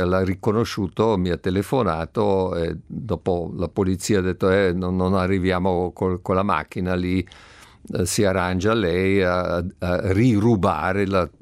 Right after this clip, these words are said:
sua bicicletta e così ho fatto, la prima bici che ho rubato in vita mia,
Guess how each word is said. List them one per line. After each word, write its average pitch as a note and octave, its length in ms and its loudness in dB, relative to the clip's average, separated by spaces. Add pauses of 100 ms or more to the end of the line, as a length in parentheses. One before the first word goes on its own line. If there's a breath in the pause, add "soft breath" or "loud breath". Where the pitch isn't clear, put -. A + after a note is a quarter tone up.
(180)
sua F2+ 340 -2
bicicletta E2+ 960 -2
e E2+ 120 -2
così F2 380 -2
ho F#2 120 0
fatto, F2 500 -6
la F2 300 0
prima F#2 380 2
bici F2 400 -4
che F#2+ 140 -2
ho F2 240 2
rubato F2 500 -2
in F2 80 -2
vita E2+ 300 -4
mia, E2+ 340 0